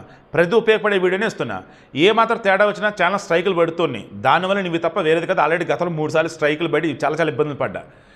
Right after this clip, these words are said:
So, మరలా చెప్తున్నా, ఒకటే కంటెంట్ పట్టుకెళ్ళి వంద ఛానల్స్‌లో నేను పెట్టను. ఏ ఛానల్ కంటెంట్ ఆ ఛానల్‌లో నేను పెడతా. And ప్రతి కూడా ఉపయోగపడే విధంగానే ఉంటుంది. Just ఇంకా నాకు ఎంత ఒక మూడు వందల వాచ్ అవర్స్ కావాలి అంతే. శివప్రసాద్ న్యూస్ ఛానల్‌లో రెండు అద్భుతమైన వీడియోలు ఉన్నాయి స్టార్టింగ్‌లోనే,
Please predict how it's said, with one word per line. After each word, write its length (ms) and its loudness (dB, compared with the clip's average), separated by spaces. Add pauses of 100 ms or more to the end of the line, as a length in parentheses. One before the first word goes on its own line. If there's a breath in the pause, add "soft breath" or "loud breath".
(220 soft breath)
So, 80 4 (680)
మరలా 260 4
చెప్తున్నా, 340 -2 (680 loud breath)
ఒకటే 400 2 (120)
కంటెంట్ 340 0
పట్టుకెళ్ళి 320 -2
వంద 200 0
ఛానల్స్‌లో 260 0
నేను 140 -4
పెట్టను. 220 -4 (320)
ఏ 60 2 (120)
ఛానల్ 240 2
కంటెంట్ 240 4
ఆ 100 6
ఛానల్‌లో 240 -2
నేను 120 -2
పెడతా. 220 -8 (480 soft breath)
And 160 0 (100)
ప్రతి 180 0
కూడా 140 4
ఉపయోగపడే 400 0
విధంగానే 320 0
ఉంటుంది. 300 -10 (420 soft breath)
Just 320 -2
ఇంకా 180 -4
నాకు 180 -2
ఎంత 120 -6
ఒక 160 -4
మూడు 120 -4
వందల 280 0 (100)
వాచ్ 220 2
అవర్స్ 240 -2
కావాలి 260 2
అంతే. 160 -6 (520 soft breath)
శివప్రసాద్ 420 -2
న్యూస్ 180 0
ఛానల్‌లో 320 0 (440)
రెండు 240 0
అద్భుతమైన 400 -2
వీడియోలు 220 0
ఉన్నాయి 220 -6
స్టార్టింగ్‌లోనే, 540 0